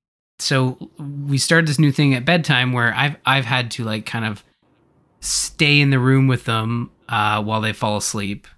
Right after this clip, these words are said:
which has been, uh, sometimes tough 'cause, like,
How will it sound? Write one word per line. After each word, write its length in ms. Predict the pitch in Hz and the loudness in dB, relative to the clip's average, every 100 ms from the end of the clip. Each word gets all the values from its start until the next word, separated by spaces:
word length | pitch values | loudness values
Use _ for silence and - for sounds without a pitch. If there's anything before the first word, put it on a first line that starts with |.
| _ _ | _ _
which 180 | - 107 | -8 -6
has 160 | 104 101 | -6 -6
been, 540 | 110 104 104 104 101 | -4 -4 -4 -6 -8
uh, 440 | 175 165 143 139 135 | -6 -4 -4 -6 -6
sometimes 640 | - 135 131 123 113 - - | -2 0 0 0 -4 -10 -8
tough 300 | - 117 - | -2 -2 -2
'cause, 240 | - 113 | -4 -2
like, 140 | 110 | -2